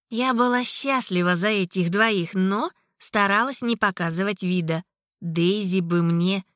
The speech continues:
не простила. Богомол вызвал ожидаемый восторг местных зевак, и мы почти под бурные аплодисменты отправились во дворец.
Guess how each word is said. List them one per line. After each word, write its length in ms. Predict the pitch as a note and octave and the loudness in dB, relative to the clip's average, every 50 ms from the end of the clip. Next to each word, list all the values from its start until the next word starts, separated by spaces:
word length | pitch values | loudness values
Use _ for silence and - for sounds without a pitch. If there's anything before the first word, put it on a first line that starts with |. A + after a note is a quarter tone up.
| _ | _
не 200 | - F#3+ F#3 F#3+ | -4 0 0 0
простила. 760 | F3+ F3+ F3+ F3 E3 - - - - F3 E3+ F3+ A3 A3+ F3+ - _ _ _ _ _ _ _ - | 0 0 0 0 -2 -2 -4 -4 -4 -2 -2 0 0 -2 -2 -4 _ _ _ _ _ _ _ -6
Богомол 720 | F3 E3+ E3+ E3+ F#3+ G#3+ A#3 B3 D4+ F4 G4 F#4 E4 D4+ | -2 0 2 4 4 4 4 2 0 0 0 0 0 -2
вызвал 460 | C#4 D4+ D#4 C4+ B3 B3+ C4+ C4 B3 | -2 -2 -2 0 0 2 2 2 2
ожидаемый 800 | A#3 A3 F3+ G3+ G#3 F#3+ F#3 G#3 G#3 G#3 G3 F#3+ F#3 F#3 F#3 F3 | 2 0 0 0 0 0 0 0 0 2 2 2 2 2 2 0
восторг 640 | E3+ E3+ E3+ E3 - - - A3 C4+ F4 - - - | 0 0 0 -2 -4 -2 -2 0 0 0 -2 -2 -2
местных 540 | G#3+ F#3+ F#3+ G3 A3+ A#3 - G#3 G3+ G3 F#3 | 0 0 2 0 0 -2 -2 0 0 0 2
зевак, 560 | F3 D#3+ E3+ F3+ D#3+ D#3 D3 C#3+ - - - _ _ _ _ _ _ _ | 2 0 0 0 -2 -2 -6 -10 -12 -16 -20 _ _ _ _ _ _ _
и 100 | - E3 | -2 0
мы 140 | F#3 G#3+ G#3+ | 0 0 0
почти 440 | A#3 A3+ A3+ - - - - A#3+ | 0 0 0 0 -2 0 0 0
под 220 | - - G#3+ G#3 F3+ | 0 2 0 0 0
бурные 580 | E3 F#3+ A#3+ B3 A3+ G#3 G3+ G3 F#3+ F#3 F3+ | -2 -2 0 0 0 0 0 0 2 2 2
аплодисменты 1000 | F3+ F3+ - F#3+ F#3+ F3+ F#3+ G3 - - A#3 C4+ D4+ C#4+ B3+ G#3 - - E3+ C#3 - - - - | 2 2 0 0 0 0 0 0 0 0 0 -2 -2 -4 -4 -4 -2 -2 -2 -2 -4 -8 -14 -8
отправились 640 | - C#4+ - - - C#4 B3+ G#3+ F#3 F3 E3+ E3 - F3+ | -6 -6 -4 -2 0 0 2 2 2 0 0 0 0 0
во 80 | F3+ | 0
дворец. 540 | F3+ F#3 A3+ A#3+ A3 F#3 C#3+ - - - - | 0 2 2 0 0 -2 -4 -6 -8 -10 -12